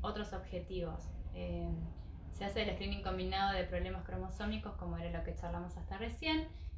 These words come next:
y por otro lado, también mirando las arterias uterinas de la mamá, utilizando las hormonas del laboratorio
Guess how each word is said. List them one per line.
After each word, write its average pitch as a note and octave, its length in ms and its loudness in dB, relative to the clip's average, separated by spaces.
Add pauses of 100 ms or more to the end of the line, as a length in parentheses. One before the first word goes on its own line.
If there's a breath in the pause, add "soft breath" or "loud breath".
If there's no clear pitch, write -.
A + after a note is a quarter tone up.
(140)
y C4 280 -2
por A#3+ 160 2
otro B3+ 240 2
lado, C4+ 680 6
también A#3 680 0
mirando G3+ 320 2
las G3+ 200 0
arterias G3+ 360 -2
uterinas G3 440 0
de G3 60 2
la F#3+ 120 0
mamá, A#3 500 4
utilizando F#3+ 560 0
las F#3 220 -2
hormonas F#3 360 0
del F#3 120 -2
laboratorio G#3 760 2